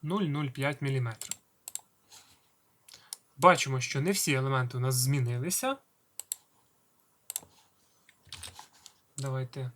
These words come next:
ще раз перейдемо сюди. Тепер нам варто підкоригувати ось ці тіні, тому що,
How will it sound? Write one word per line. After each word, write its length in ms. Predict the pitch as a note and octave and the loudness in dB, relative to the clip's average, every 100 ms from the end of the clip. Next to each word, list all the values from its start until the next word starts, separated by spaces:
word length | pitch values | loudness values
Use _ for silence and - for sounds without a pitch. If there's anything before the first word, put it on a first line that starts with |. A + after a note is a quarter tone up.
| - _ _ _ _ _ _ - | -14 _ _ _ _ _ _ -8
ще 320 | - - C#3+ | -4 -2 -2
раз 140 | C3+ - | -4 -6
перейдемо 640 | C#3+ C3+ C3 C3+ B2+ A#2+ | -4 -2 -2 -2 -2 -2
сюди. 320 | - C3+ G3 C#4 - - - _ _ - - - _ _ _ _ _ _ _ _ | -4 -4 -4 -6 -8 -20 -20 _ _ -10 -10 -12 _ _ _ _ _ _ _ _
Тепер 360 | - F3 C4+ G3+ | -6 2 2 4
нам 220 | G3 D3+ | 0 2
варто 340 | F3+ - C#3+ | 2 2 -2
підкоригувати 720 | D3+ - D#3 D3 G3+ C4 F3 - | -6 -2 -2 2 4 4 2 -2
ось 140 | D3+ | -4
ці 140 | - G3 | -4 -6
тіні, 560 | - F#3 E3 C3 B2 - - | -4 -2 0 -2 -6 -12 -8
тому 240 | D3+ D3+ | -4 -2
що, 360 | D3 - C#3+ | -2 2 2